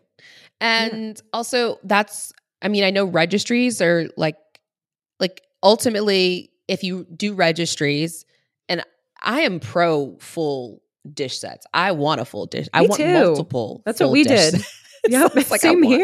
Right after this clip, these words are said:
Speaker 1: here. <laughs>
Speaker 2: 'Cause I might wanna eat on these plates. And I s-, I don't have paper
Speaker 1: Yeah.
Speaker 2: plates. I don't believe in plastic plates. Like, I eat on real dishes, even if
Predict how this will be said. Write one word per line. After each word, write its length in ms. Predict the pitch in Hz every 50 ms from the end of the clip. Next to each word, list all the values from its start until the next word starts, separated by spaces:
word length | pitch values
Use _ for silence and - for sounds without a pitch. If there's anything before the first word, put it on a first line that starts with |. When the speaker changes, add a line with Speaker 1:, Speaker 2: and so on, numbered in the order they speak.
| 349 254 262 - - -
Speaker 1:
here. 160 | - 254 - _ _ _ 403 _
<laughs> 260 | _ _ _ _ _ -
Speaker 2:
'Cause 120 | 381 302
I 100 | 320 311
might 240 | 320 330 320 311 294
wanna 240 | 277 269 262 247 226
eat 160 | 240 233 208 208
on 220 | 190 185 190 185
these 260 | 247 254 254 247 -
plates. 240 | - 269 233 233 - 233 -
And 120 | 202 214
I 60 | 220 240
s-, 120 | 233 - 247 -
I 60 | 196
don't 160 | 196 196 202
have 240 | 175 180 180 180 -
paper 240 | - 170 160 175 175
Speaker 1:
Yeah. 60 | 269 285
Speaker 2:
plates. 260 | 170 156 160 160 - -
I 80 | 160
don't 140 | 156 156 151
believe 200 | 151 147 147 139
in 80 | 139 147
plastic 400 | - 175 170 165 - - 170 -
plates. 240 | - 165 165 165
Like, 180 | 170 156 - _ - - - - - -
I 100 | 208 214
eat 160 | 226 240 233
on 180 | 220 220 208
real 180 | 185 190 190 190
dishes, 360 | 185 190 180 170 190 165 -
even 300 | - 180 175 180 180 175
if 180 | 160 165 160